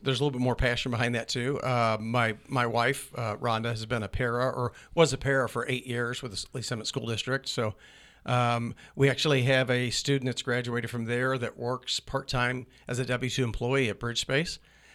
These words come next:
Um, it's as a, as a job coach.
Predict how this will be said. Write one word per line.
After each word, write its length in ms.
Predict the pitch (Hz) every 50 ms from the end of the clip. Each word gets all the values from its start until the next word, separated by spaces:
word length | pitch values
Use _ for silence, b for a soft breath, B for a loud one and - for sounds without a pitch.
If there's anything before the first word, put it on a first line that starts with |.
| b b b
Um, 520 | 120 120 117 117 117 113 110 110 107 101 - b b b b b b
it's 240 | 123 120 - - -
as 300 | - 135 123 120 110 120
a, 280 | 120 113 107 104 - - _ -
as 240 | - 127 117 110 117
a 240 | 120 113 110 101 - _ - 139
job 380 | 123 127 120 110 120 120 -
coach. 500 | - 147 131 127 156 190 - - - -